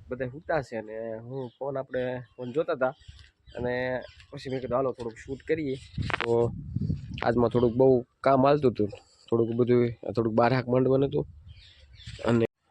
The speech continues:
આ પાળીનું કામ ચાલુ હતું ને આ પાળી પૂરી કરી નાખ-, કરી નાખી છે આપણે. પછી જોઈએ હવે આપણું ગામ છે, સ્કૂલ ચાલુ છે અત્યારે અને બપોરનો માહોલ છે ભાઈ હાવ.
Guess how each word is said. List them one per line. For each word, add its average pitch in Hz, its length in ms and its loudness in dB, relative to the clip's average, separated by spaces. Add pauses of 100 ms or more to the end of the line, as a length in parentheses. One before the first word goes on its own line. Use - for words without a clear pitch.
(160)
આ 107 80 0
પાળીનું 135 380 4
કામ 139 200 4
ચાલુ 147 260 2 (100)
હતું 151 300 -2
ને 131 120 4 (500)
આ - 160 -10
પાળી 127 200 6
પૂરી 147 220 4
કરી 120 240 0
નાખ-, 120 260 2
કરી 131 200 2
નાખી 123 220 0
છે 123 80 0
આપણે. 135 240 0 (680)
પછી 117 240 -6
જોઈએ 123 360 6
હવે 110 200 4
આપણું 113 260 0
ગામ 123 200 4
છે, 139 200 0
સ્કૂલ - 580 0
ચાલુ 143 340 4
છે 156 120 6
અત્યારે 156 340 4 (880)
અને 120 200 0
બપોરનો 131 380 4
માહોલ 123 320 6
છે 147 180 6
ભાઈ 113 180 4
હાવ. 117 180 2